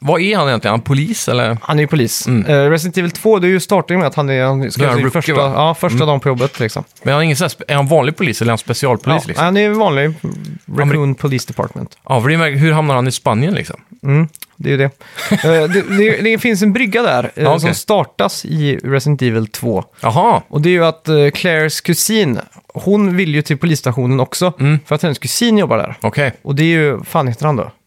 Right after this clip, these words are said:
Speaker 2: Ah, har jag glömt bort.
Speaker 1: Mm.
Speaker 2: Men han är ju i, eh, Europa. Och
Speaker 1: Mm.
Speaker 2: jag tror han är spelbar i Code Veronica.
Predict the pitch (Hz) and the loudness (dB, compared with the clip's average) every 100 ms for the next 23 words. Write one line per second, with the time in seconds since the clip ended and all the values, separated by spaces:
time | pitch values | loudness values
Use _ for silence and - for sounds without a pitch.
0 | _ _ _ _ _ _ _ _ - 170 | _ _ _ _ _ _ _ _ -6 -6
1 | 151 - 131 117 131 - - 120 127 131 | -4 -4 -2 0 -4 -6 -4 0 0 0
2 | - 147 143 208 202 180 160 147 156 143 | -2 -2 2 0 2 2 2 0 0 0
3 | 110 - - _ _ _ 131 131 127 127 | -2 -6 -16 _ _ _ -6 -4 -4 -2
4 | 151 147 117 175 175 - 123 139 - 196 | 0 0 0 -2 -2 0 0 0 0 0
5 | 208 196 - 151 - 180 180 170 151 147 | 2 0 -2 -8 -2 0 2 0 0 0
6 | 135 - - - 151 123 139 131 123 117 | 0 -6 -8 -2 0 2 0 0 -2 -2
7 | - - 143 120 143 160 127 123 190 | -6 -4 -2 0 2 4 2 0 -2